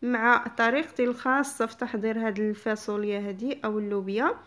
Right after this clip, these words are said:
آه، بسم الله. هنايا في الطنجرة كنوضع، آه، حبة ديال البصلة، كنشلضها مزيان وكنديرها في شوية ديال الزيت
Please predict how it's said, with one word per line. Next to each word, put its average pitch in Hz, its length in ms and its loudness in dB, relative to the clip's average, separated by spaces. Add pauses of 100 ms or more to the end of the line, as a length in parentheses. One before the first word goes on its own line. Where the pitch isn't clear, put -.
(880)
آه، 196 180 0
بسم 269 320 -2
الله. 262 240 0
هنايا 247 260 2
في 233 80 -4
الطنجرة 220 440 2
كنوضع، 226 640 0 (520)
آه، 202 180 2
حبة 202 340 0
ديال 262 220 2
البصلة، 220 460 0
كنشلضها 208 720 -2
مزيان 196 560 0 (920)
وكنديرها 240 1120 0
في - 100 -14
شوية 240 320 2
ديال 220 240 2
الزيت 208 520 -4